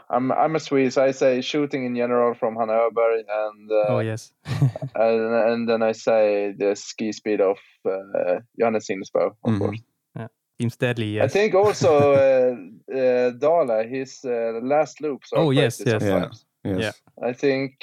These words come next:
Speaker 1: he is one of these guys I don't want in a, in a final loop. So,
Speaker 3: Mm-hmm.
Speaker 1: yeah,
Speaker 2: Yeah.
Speaker 1: I can say that too.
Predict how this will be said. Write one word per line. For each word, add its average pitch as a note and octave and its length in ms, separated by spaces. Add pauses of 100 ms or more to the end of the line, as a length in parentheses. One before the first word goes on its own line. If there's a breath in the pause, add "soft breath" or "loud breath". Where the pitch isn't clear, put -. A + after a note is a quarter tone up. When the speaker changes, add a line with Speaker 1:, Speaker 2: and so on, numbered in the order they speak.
(100)
Speaker 1:
he E3 160
is C#3+ 200
one D3+ 140
of C3 80
these B2 220
guys A2 340
I A2 80
don't A2 300
want G#2 320
in G#2 160
a, G#2 240 (400)
in A#2+ 80
a A#2+ 60
final A2+ 360
loop. G#2 260
So, - 140
Speaker 3:
Mm-hmm. A2 420
Speaker 1:
yeah, C3 200 (160)
Speaker 2:
Yeah. A#2 120 (120)
Speaker 1:
I B2 40
can B2+ 140
say A#2+ 160
that G#2+ 180
too. - 140